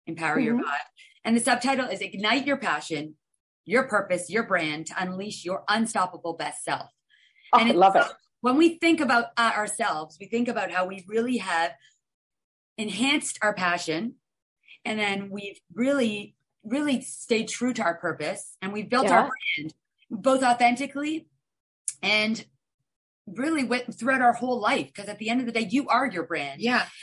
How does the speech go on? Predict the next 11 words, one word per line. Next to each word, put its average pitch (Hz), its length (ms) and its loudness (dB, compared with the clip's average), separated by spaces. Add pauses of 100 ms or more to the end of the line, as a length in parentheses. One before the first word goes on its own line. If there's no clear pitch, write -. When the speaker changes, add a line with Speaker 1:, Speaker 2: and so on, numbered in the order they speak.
Speaker 1:
And 220 140 2
Speaker 3:
So 226 120 10
we 190 80 12
Speaker 2:
Yes. 180 120 4 (220)
Speaker 3:
wanna 294 160 2
encourage 269 320 -2
everyone 254 240 -2
to 247 100 -6
empower 220 600 0
your 185 220 -4
vibe, 151 300 -8